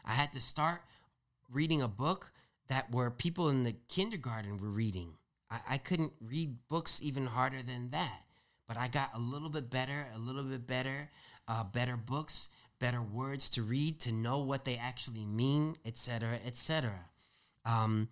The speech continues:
and also, uh, traumatic brain injury makes things inside of me that no people know that's inside of me. Um,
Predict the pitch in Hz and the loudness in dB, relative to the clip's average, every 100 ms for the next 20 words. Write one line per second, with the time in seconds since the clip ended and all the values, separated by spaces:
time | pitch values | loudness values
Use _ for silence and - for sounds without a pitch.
0 | - - - 123 120 139 160 - 127 117 | -8 -12 -2 0 2 4 4 2 -2 -4
1 | 117 127 113 113 107 107 107 - - - | -6 -4 -2 0 2 0 -2 -10 -20 -20
2 | _ _ _ _ _ _ _ _ _ - | _ _ _ _ _ _ _ _ _ 2
3 | 139 156 170 165 156 165 175 151 147 151 | 4 4 0 -2 -2 -2 -4 -2 0 0
4 | 143 _ - 135 156 - - 156 156 151 | -4 _ 0 2 4 0 2 2 4 6
5 | - - - - _ _ _ _ _ _ | 6 6 6 2 _ _ _ _ _ _
6 | _ _ _ _ _ _ 156 151 - 156 | _ _ _ _ _ _ 6 8 8 4
7 | 165 143 151 151 135 - 131 151 160 - | 2 0 -2 0 0 2 6 6 6 2
8 | 160 151 135 120 127 165 147 107 127 123 | -2 2 6 8 8 8 4 0 -4 -4
9 | - 123 - 147 139 104 98 80 - 107 | -6 -6 -4 -4 -6 -8 -10 -12 -6 0
10 | 110 107 | 2 0